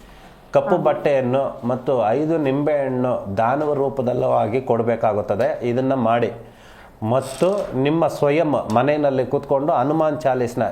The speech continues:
Speaker 1: ಬರೆಯೋದಾದ್ರೆ ಬರೀರಿ, ಅಥವಾ ಕೇಳೋದಾದ್ರೆ ಕೇಳಿ. ಒಂದು ದಿನಾನೂ ತಪ್ಪಬೇಡಿ, ಇದನ್ನ ಪರಿಪಾಲನೆ ಮಾಡಿ. ನಿಮಗೆ ಇರುವಂತಹ ಮಾನಸಿಕವಾಗಿ ಯೋಚನೆ ಚಿಂತೆಗಳು ಪರಿಹಾರ ಆಗುತ್ತದೆ. ಮನೆ, ಮತ್ತು ಮನೆ ಕುಟುಂಬದವರೂ ಕೂಡ ನಿಮಗೆ ಸಪೋರ್ಟ್ ಮಾಡ್ತಾರೆ ಅಮ್ಮ.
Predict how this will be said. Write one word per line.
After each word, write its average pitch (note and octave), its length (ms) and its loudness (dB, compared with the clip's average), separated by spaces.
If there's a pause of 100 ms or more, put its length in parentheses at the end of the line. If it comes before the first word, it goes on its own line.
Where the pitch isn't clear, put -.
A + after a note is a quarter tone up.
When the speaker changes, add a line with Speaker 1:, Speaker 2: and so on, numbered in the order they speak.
(220)
Speaker 1:
ಬರೆಯೋದಾದ್ರೆ B2 580 2
ಬರೀರಿ, D#3 480 2
ಅಥವಾ B2+ 540 -2
ಕೇಳೋದಾದ್ರೆ C3+ 680 0
ಕೇಳಿ. A#2+ 340 -2
ಒಂದು B2+ 340 0
ದಿನಾನೂ C#3+ 300 0
ತಪ್ಪಬೇಡಿ, C3 760 -2
ಇದನ್ನ C3 220 -2
ಪರಿಪಾಲನೆ B2+ 520 -2
ಮಾಡಿ. A#2+ 440 0 (500)
ನಿಮಗೆ D#3+ 480 0
ಇರುವಂತಹ D3 480 0
ಮಾನಸಿಕವಾಗಿ C3+ 880 0
ಯೋಚನೆ B2+ 360 0
ಚಿಂತೆಗಳು A#2+ 760 -2 (140)
ಪರಿಹಾರ C3 360 2
ಆಗುತ್ತದೆ. B2+ 480 0
ಮನೆ, C#3 220 -2
ಮತ್ತು A#2+ 460 -2
ಮನೆ D3 260 2
ಕುಟುಂಬದವರೂ D#3+ 840 0
ಕೂಡ C#3+ 140 -2
ನಿಮಗೆ D3 360 -2
ಸಪೋರ್ಟ್ B2 400 0
ಮಾಡ್ತಾರೆ F#2+ 320 -2
ಅಮ್ಮ. D#2+ 160 -6